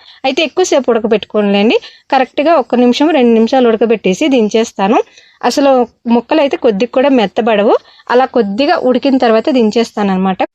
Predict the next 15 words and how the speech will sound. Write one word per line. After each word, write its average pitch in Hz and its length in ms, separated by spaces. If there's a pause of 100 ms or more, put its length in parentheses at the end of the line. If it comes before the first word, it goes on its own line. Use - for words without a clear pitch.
(120)
కాలీఫ్లవర్ 254 560
ఉడికించుకొని 240 600
పక్కకి 214 320
దించుకున్న 208 440
తర్వాత 196 520
అదే 220 280
కళాయి 208 340
గ్యాస్ 190 320
మీద 202 180
పెట్టుకొని 208 560
ఒక 277 120
టూ 233 180
టేబుల్ 208 320
స్పూన్ 214 340
దాకా 202 280